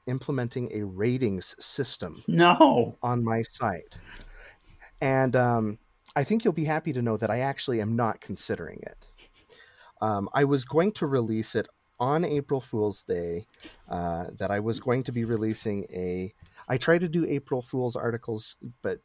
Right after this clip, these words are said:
Speaker 1: not things that would put anyone into a sense of distress if they took them seriously. Um, I know, unlike you, I, I like April Fool's Day, as long as the jokes are in good taste and don't make anyone scared.
Speaker 2: Yeah, see, <laughs> I, so, um,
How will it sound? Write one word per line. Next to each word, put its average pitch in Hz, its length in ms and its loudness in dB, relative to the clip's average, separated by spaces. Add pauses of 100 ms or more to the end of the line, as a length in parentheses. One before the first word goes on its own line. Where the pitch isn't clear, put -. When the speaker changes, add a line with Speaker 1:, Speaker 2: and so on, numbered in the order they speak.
Speaker 1:
not 143 340 -4
things 139 360 0
that 120 160 0
would 113 160 -6
put - 220 -4
anyone 127 420 2
into 107 300 0
a 104 80 -2
sense 104 360 -4
of 92 140 -8
distress 95 540 -4
if - 80 -12
they 90 100 -8
took - 200 -12
them 82 120 -10
seriously. - 640 -6 (560)
Um, 85 400 -6 (300)
I 131 80 2
know, 139 120 4
unlike 131 380 2
you, 151 180 0
I, 131 260 -2
I 180 120 0
like 123 300 0
April 98 260 -4
Fool's 101 400 -4
Day, 95 240 -6 (200)
as 123 180 -2
long 165 240 2
as 170 100 -2
the 131 120 -6
jokes 123 360 -2
are 117 60 0
in 113 120 0
good 110 220 -4
taste - 320 -4
and 113 100 0
don't 123 180 -2
make 127 180 -2
anyone 107 320 0
scared. 85 560 -6 (340)
Speaker 2:
Yeah, 113 400 4
see, - 360 2
<laughs> - 40 -2
I, 139 120 4 (640)
so, 143 360 4 (640)
um, 131 360 6